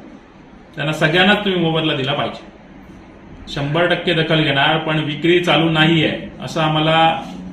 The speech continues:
अ, विनयकुमार राऊत असतील किंवा इथले, अ, तालुक्याचे कृषी अधिकारी असतील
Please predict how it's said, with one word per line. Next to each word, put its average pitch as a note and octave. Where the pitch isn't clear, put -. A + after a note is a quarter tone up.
अ, C3+
विनयकुमार D#3
राऊत D3
असतील E3
किंवा D3+
इथले, D3+
अ, C#3+
तालुक्याचे D#3+
कृषी D#3
अधिकारी D#3
असतील D#3+